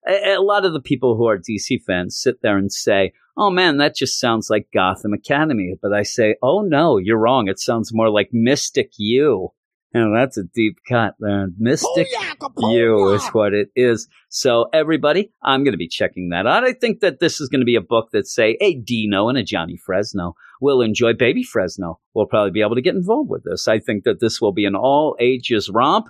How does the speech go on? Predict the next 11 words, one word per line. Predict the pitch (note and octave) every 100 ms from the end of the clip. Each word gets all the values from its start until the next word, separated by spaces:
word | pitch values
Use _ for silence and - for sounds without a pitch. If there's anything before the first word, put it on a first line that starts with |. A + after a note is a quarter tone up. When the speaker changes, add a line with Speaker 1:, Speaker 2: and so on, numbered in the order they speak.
| _ _ _
Speaker 1:
so | - A#2+
that | G2+ -
Baby | A#2+ C3 G#2
Fresno | F#2 - A2+ B2 - C3 B2+
can | F#2+ F2
just | F#2+ F#2 F#2+
get, | B2+ - _ -
I, | F3+ F#3+ G3
I | F#3
imagine | G3 B3+ D4 A3 D3
now | C3 B2 A2